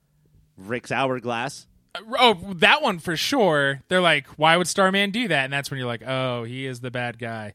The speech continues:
Speaker 2: Man, that scene when it just showed how much pain Rick is in.
Speaker 1: Yeah.
Speaker 2: When he takes, man, they're doing a pretty, surprisingly well done addiction subplot in the background of this silly superhero show.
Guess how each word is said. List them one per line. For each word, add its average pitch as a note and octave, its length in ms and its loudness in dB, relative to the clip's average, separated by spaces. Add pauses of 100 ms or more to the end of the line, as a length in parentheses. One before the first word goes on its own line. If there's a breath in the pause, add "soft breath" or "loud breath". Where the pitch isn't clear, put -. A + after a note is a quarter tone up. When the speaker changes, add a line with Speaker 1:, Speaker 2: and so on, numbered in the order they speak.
(160 soft breath)
Speaker 2:
Man, G3 200 6
that A3+ 180 4
scene G#3 260 -2
when C#3 300 -4 (120)
it E3+ 100 -14 (120)
just D#3 240 -2
showed E3 260 2
how E3 120 0
much D#3 260 -4
pain D#3 360 -6
Rick C3 220 -8
is B2+ 160 -6
in. A#2+ 320 -6 (560)
Speaker 1:
Yeah. C#3 260 0
Speaker 2:
When C#3+ 140 -6
he C#3+ 100 -10
takes, D#3 380 -6
man, F3 320 2 (260)
they're G3 160 4
doing G3+ 240 4
a D3+ 60 0
pretty, G3 720 -4 (300)
surprisingly A3+ 640 -2
well E3 280 0
done D3 480 -2 (220)
addiction D#3+ 640 -8
subplot C3+ 720 -4
in D3 80 -14
the D3+ 80 -4
background C#3+ 440 -2
of B2 80 -12
this C3+ 140 -6
silly C3 260 -4
superhero A#2 540 -8
show. G#2+ 280 -10